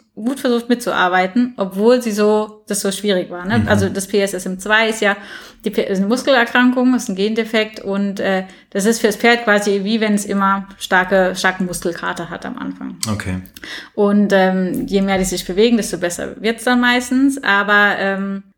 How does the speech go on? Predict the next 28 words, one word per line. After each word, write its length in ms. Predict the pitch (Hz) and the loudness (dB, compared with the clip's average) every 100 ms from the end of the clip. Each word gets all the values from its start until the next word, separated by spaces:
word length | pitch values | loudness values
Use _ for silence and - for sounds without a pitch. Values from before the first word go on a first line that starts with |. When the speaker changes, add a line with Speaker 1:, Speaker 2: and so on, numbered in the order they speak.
| - | -2
Speaker 1:
ja, 180 | 226 185 | 0 2
aber 240 | 185 196 | 2 2
dann, 220 | 196 214 | 2 0
äh, 160 | - 143 | -2 -4
eigentlich 280 | 208 226 226 | 0 -2 2
umso 220 | 269 285 | 2 4
erstaunlicher, 800 | 226 220 240 247 254 196 190 190 | 2 2 2 4 2 0 0 0
wie 100 | 214 | 0
sie 260 | 202 208 202 | 0 0 0
mitgearbeitet 760 | 262 - 185 - 175 180 185 | -2 0 -2 -2 -2 -4 -2
hat 120 | 226 | -2
und 100 | 208 | -2
sich 120 | 196 190 | -2 -2
auf 80 | 185 | -4
die 160 | - | -2
Arbeit 400 | 190 226 233 220 | 2 2 2 0
gefreut 420 | 190 - 196 233 269 | -4 -6 0 2 4
hat, 280 | 294 - - | 0 0 -8
obwohl 440 | 185 196 247 269 | -6 2 4 4
sie 160 | 208 196 | 2 -2
wusste 300 | 226 - 254 | -4 -2 0
ja 320 | 208 - 202 | 2 2 2
auch, 140 | 240 | 0
dass 200 | 247 208 | 0 -2
es 100 | 202 | 0
am 160 | 190 185 | 0 2
Anfang 340 | 202 208 214 196 | 2 4 2 4
eben 500 | 196 190 196 196 | 2 2 -2 -6